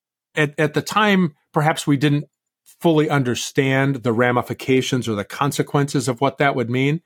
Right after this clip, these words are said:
Google had a saying, "Don't be evil," that they later dropped.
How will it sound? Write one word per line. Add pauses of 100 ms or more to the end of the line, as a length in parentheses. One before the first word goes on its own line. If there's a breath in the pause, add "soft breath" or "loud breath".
(680 soft breath)
Google
had
a
saying,
"Don't
be
evil," (600)
that
they
later
dropped.